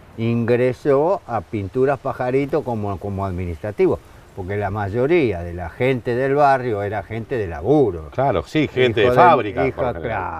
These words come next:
Speaker 1: claro, hijo de migrantes de laburo, pero de, de, de, de administración, no, no. No sabía,
Speaker 2: ¿El,
Speaker 1: esa
Speaker 2: el viejo era argentino, Osvaldo?
Speaker 1: Sí, sí, argentino.
Speaker 2: ¿Y la vieja qué hacía?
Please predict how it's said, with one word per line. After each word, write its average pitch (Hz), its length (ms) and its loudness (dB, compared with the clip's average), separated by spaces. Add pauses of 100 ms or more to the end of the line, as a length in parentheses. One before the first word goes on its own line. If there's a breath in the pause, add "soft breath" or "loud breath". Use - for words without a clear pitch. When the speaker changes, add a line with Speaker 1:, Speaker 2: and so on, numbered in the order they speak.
(100)
Speaker 1:
claro, 95 160 -8
hijo 110 260 -4
de 120 140 2
migrantes 131 460 0
de 104 100 -4
laburo, 120 440 2
pero 92 380 -8
de, 87 240 -10
de, 87 180 -12
de, 82 220 -14 (440 soft breath)
de 107 100 -8
administración, 101 840 -2
no, 92 60 -12
no. 80 120 -10 (540)
No 80 80 -12
sabía, 95 420 -10
Speaker 2:
¿El, 110 140 -2
Speaker 1:
esa 117 120 -2
Speaker 2:
el 110 100 2
viejo 139 220 2
era 123 100 0
argentino, 107 440 -2
Osvaldo? 127 400 -2
Speaker 1:
Sí, 123 160 0
sí, 123 160 -4
argentino. 82 600 -12
Speaker 2:
¿Y 107 120 -6
la 110 100 2
vieja 160 320 0
qué 160 100 -6
hacía? 85 300 -8